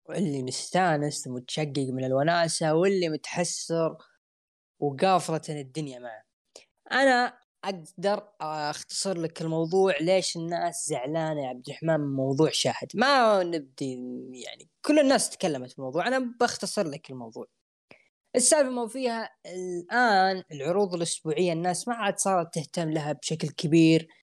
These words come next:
مثل قبل، رغم إنه إحنا في موسم الراسلمانيا، أهم موسم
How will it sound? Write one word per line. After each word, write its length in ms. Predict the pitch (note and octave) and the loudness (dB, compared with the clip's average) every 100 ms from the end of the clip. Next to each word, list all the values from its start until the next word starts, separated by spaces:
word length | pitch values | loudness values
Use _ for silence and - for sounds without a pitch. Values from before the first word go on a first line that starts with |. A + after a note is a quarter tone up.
| _ - | _ -4
مثل 240 | D3 E3 | 2 4
قبل، 280 | D3 C#3+ A#2+ - _ E3+ | 4 2 0 -6 _ 4
رغم 200 | E3 G#3+ | 6 6
إنه 240 | G3+ F#3 | 6 4
إحنا 240 | F#3+ F#3 | 0 -2
في 140 | D#3+ D#3+ | 0 0
موسم 380 | F3+ E3 E3 D3+ | 2 0 0 0
الراسلمانيا، 760 | D3+ E3 D#3+ D3+ E3+ E3 F3+ - - - | 0 0 -2 -2 0 -2 -4 -8 -8 -2
أهم 280 | F3+ E3 | 2 2
موسم 500 | D#3 E3+ F3 E3+ D3 | 0 -2 -2 -4 -8